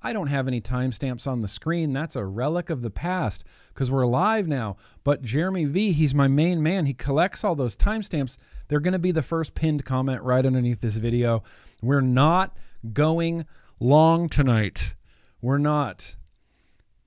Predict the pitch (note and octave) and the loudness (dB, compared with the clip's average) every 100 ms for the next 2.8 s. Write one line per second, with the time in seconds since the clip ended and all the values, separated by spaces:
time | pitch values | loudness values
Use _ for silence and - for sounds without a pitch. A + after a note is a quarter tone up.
0 | _ C#3 C3 - E3+ F3+ A3+ - - - | _ -2 4 10 10 10 0 6 6 6
1 | - - B3+ - - - - - D#3+ - | 4 8 6 6 -20 -20 -18 -4 -4 -2
2 | - F#3+ G3+ E3+ F3+ G3 F3 | 0 2 2 2 2 4 2